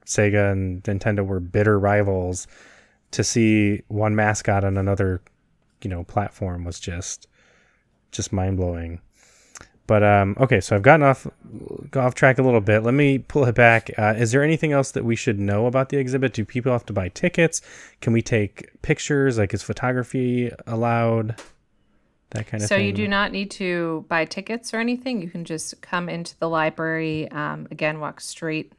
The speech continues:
Speaker 2: straight ahead, a little bit to the right. It's on the, uh, southwest side of the library. So again, as you're walking in, just a bit to the right,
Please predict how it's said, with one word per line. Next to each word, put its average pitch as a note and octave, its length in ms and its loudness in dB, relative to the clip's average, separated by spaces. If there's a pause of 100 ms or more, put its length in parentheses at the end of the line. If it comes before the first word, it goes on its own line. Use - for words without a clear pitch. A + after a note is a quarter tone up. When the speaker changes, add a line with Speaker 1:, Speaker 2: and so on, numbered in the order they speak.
(120)
Speaker 2:
straight F#3 420 -4
ahead, F3+ 280 0
a F#3 40 -6
little D4 300 -6
bit C#4+ 200 -4
to - 140 -20
the G3+ 120 -4
right. E3+ 280 -2
It's - 220 -10
on E3+ 140 -4
the, D3+ 340 -8 (800)
uh, D#3 340 -8 (100)
southwest E3+ 1400 -8
side D#3 580 -6
of D#3+ 140 -10
the D#3+ 120 -10
library. D3+ 760 -8
So D3 380 -10 (440)
again, D3+ 260 -10
as C#3 120 -14
you're D3 100 -10
walking C#3+ 300 -10
in, D3 120 -12
just E3 240 -12
a - 40 -18
bit C#3+ 160 -8
to - 100 -20
the C3+ 100 -10
right, G#3 340 -6